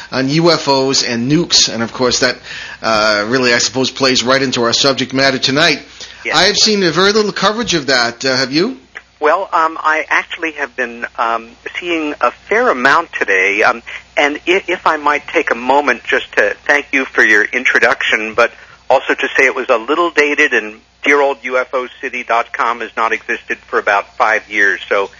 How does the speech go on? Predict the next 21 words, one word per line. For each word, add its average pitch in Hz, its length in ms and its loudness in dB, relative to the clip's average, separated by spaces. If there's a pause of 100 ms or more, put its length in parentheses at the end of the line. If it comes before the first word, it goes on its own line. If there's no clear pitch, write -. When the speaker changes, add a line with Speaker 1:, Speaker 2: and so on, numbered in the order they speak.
(180)
Speaker 2:
I 117 60 0
don't 110 180 0
want 104 220 0
folks - 280 -2
going, 104 460 0
uh, 95 180 0
searching 101 460 -4
for 98 300 -2
it, - 20 -4
'cause - 180 -6
Speaker 1:
Well, 170 140 2
Speaker 2:
it's, 151 100 -4
Speaker 1:
news 175 300 2
Speaker 2:
uh, - 40 0
Speaker 1:
travels 143 340 2
slowly 131 360 2
in 120 60 0
Rhode - 100 4
Speaker 2:
<laughs> - 0 -
Speaker 1:
Island - 520 2
sometimes. 151 760 0